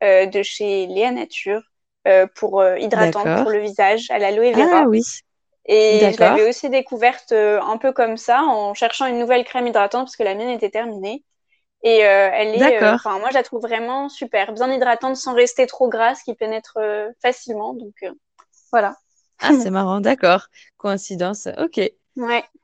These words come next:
Speaker 2: D'accord. Mhm. Euh, on va passer à notre rubrique Les auditeurs t'imaginent.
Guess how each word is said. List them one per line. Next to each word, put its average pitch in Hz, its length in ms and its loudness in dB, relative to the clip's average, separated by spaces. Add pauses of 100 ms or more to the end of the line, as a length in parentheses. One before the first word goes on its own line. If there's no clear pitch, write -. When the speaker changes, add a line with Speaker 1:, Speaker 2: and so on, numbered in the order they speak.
Speaker 2:
D'accord. 160 400 -4 (260)
Mhm. 196 720 -10 (880)
Euh, 247 500 2
on 233 80 -2
va 233 160 4
passer 233 300 0
à 226 60 2
notre 202 280 -6
rubrique 185 400 -8
Les 170 160 -8
auditeurs 170 400 -8
t'imaginent. 170 520 -4